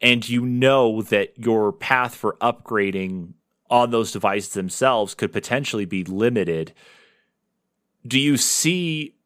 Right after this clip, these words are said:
your hardcore enthusiast, like, uh, P C folks going and picking up stuff like this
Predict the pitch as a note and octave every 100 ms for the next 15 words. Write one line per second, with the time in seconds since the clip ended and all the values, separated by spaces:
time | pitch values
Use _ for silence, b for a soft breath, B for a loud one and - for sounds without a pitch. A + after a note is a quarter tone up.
0 | _ C3+ B2+ B2+ A2 C3 C#3+ D3 - C#3
1 | C3 B2+ A2+ A2 - C3 C3+ B2 A#2 A2
2 | G#2+ - - - b b b b A#2 A#2
3 | G#2 - _ _ _ _ A2+ A#2 A2 G#2
4 | G2 F#2 - C3+ C3 - D#3+ - A2 F#2+
5 | F#2 - A#2 A2 C3+ A#2 G2+ - A#2 G2+
6 | G#2+ E3+ - G#2 F2+ - F2+ E2 F2+ D#2
7 | - -